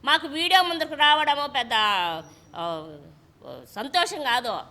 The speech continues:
ఈ వీడియో ముందరకు రావాలంటే తల తీసేసినట్టున్నది. అవన్నీ మీకు అలవాటేమో, మీరు వస్తారు. మాకు అన్యాయం జరిగింది కాబట్టి, మేము ఎంత చేసినా కూడా మాకు న్యాయం జరగలేదు కాబట్టి ప్రతిసారి మేము వీడియో ముందుకు రావాల్సి వస్తుంది. అన్న,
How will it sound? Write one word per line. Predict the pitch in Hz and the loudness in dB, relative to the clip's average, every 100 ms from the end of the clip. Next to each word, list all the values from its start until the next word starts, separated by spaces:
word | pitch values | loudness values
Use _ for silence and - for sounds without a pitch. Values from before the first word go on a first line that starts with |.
| - | -20
ఈ | 190 | -20
వీడియో | 175 214 302 320 | -12 -8 -6 -4
ముందరకు | 311 285 | -6 -4
రావాలంటే | 262 277 285 269 - | 2 4 4 0 0
తల | 294 285 | -2 -2
తీసేసినట్టున్నది. | 285 320 - 330 294 262 220 208 175 - _ _ _ - | -2 -2 -2 -2 -4 -8 -8 -6 -6 -10 _ _ _ 0
అవన్నీ | 269 285 359 | 2 0 0
మీకు | 320 285 | -2 0
అలవాటేమో, | 254 285 302 294 277 | 2 6 4 4 -4
మీరు | 320 269 240 | -2 -2 -2
వస్తారు. | 233 277 247 | -2 -2 -2
మాకు | 220 269 277 | 0 -2 0
అన్యాయం | 269 302 370 381 | -2 2 4 4
జరిగింది | 311 302 302 294 | 0 -4 -4 -2
కాబట్టి, | 277 269 311 330 - - - - _ - | 0 0 -4 -8 -10 -20 -20 -20 _ -12
మేము | 285 294 302 | 0 2 2
ఎంత | 294 269 302 381 349 330 | 0 -4 -2 0 0 2
చేసినా | 311 330 359 339 | 2 2 2 2
కూడా | 330 320 | 2 0
మాకు | 302 285 285 | 0 -4 -2
న్యాయం | 233 285 330 | 2 4 4
జరగలేదు | 277 269 294 285 | 0 -2 -2 -4
కాబట్టి | 269 254 262 262 | -2 -2 -4 -10
ప్రతిసారి | 302 - 277 311 330 311 330 370 | -10 -6 -6 -6 -4 4 4 4
మేము | 330 277 | -4 -4
వీడియో | 294 311 | -2 -2
ముందుకు | 302 285 285 | -2 -6 -6
రావాల్సి | 262 269 285 277 | 0 2 2 -2
వస్తుంది. | 262 277 277 | -10 -10 -4
అన్న, | 285 254 285 | -2 -2 -2